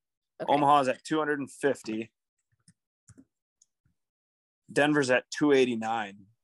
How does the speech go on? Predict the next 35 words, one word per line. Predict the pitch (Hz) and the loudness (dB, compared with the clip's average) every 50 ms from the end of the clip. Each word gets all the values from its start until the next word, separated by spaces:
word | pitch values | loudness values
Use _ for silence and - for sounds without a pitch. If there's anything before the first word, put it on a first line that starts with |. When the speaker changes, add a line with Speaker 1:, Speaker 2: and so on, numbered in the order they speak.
| _ - | _ -10
Speaker 2:
So | - - 113 | -4 -2 -2
De-, | 104 | 0
Speaker 1:
Okay. | 107 120 120 - - | 0 0 -2 -2 -4
Speaker 2:
so | - - 127 113 - | -6 -4 -4 -4 -2
Omaha | 135 151 170 175 135 117 131 123 117 | 0 2 2 2 2 2 2 0 0
would | 117 120 113 | -2 -6 -8
get | 107 123 120 120 | -6 -4 -4 -2
in | 127 127 120 117 113 113 - - | -2 -2 -4 -4 -6 -10 -12 -12
if | 110 113 110 - - | -12 -12 -10 -6 -2
they | 127 117 110 | -2 -2 -2
split | 104 - - - - _ - 135 131 117 - _ _ _ _ _ _ _ _ _ _ _ _ _ _ - | -2 -6 -8 -10 -10 _ -2 0 0 0 0 _ _ _ _ _ _ _ _ _ _ _ _ _ _ -6
losses, | 123 120 120 120 120 117 - - 123 113 98 95 | -2 2 4 4 4 2 0 -4 -10 -10 -10 -10
wins. | 113 117 110 107 110 110 104 98 - - - - _ _ _ _ _ _ _ _ _ _ _ _ _ _ - | -10 -8 -8 -8 -8 -10 -10 -10 -10 -12 -12 -14 _ _ _ _ _ _ _ _ _ _ _ _ _ _ -6
Speaker 1:
Yeah. | 220 190 - - - | -2 -2 -2 -2 -4
Speaker 2:
If | - - _ _ _ _ _ _ _ _ _ _ _ _ _ _ _ _ _ _ _ _ _ _ _ - | -12 -18 _ _ _ _ _ _ _ _ _ _ _ _ _ _ _ _ _ _ _ _ _ _ _ -12
Speaker 1:
So | - - 285 262 | -2 2 2 4
Speaker 2:
they | 262 240 - | 6 6 6
Speaker 1:
it's, | 220 214 - | 6 4 2
Speaker 2:
ended | - - 113 | 0 -2 -2
with | 226 113 | -2 -2
the | 107 | -2
Speaker 1:
it's, | - - | -4 -4
Speaker 2:
same | 123 113 107 101 | -4 -4 -4 -4
record. | 87 - - - - 143 _ _ - | -8 -10 -12 -14 -16 -16 _ _ -8
Speaker 1:
when | 220 240 247 240 247 | -4 -2 0 0 0
I | 240 - | 0 -2
said | 262 269 262 240 | -2 -2 -2 0
it's | 240 254 262 262 | 0 -2 -2 -4
a | 233 | -4
mess, | 214 190 196 214 - | -4 -6 -6 -6 -6
it | 180 127 | -6 -4
really | 180 190 170 165 156 160 | -2 -2 -2 0 -2 -4
is | 160 - | -6 -8
a | 139 | -12
mess. | 120 104 90 - - - | -14 -14 -16 -16 -18 -10